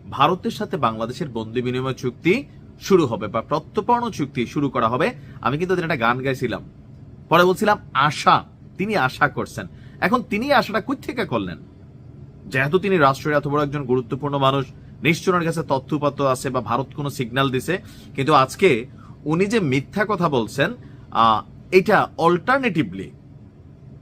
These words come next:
আমাদের পররাষ্ট্র উপদেষ্টা তৌহিদ ভাই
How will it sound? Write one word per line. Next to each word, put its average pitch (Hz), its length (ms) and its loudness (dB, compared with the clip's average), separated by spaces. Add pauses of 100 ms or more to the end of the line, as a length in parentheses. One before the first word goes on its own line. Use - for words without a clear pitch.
(120)
আমাদের 170 280 4
পররাষ্ট্র 208 640 2
উপদেষ্টা 123 540 -2 (200)
তৌহিদ 240 340 4
ভাই 123 240 2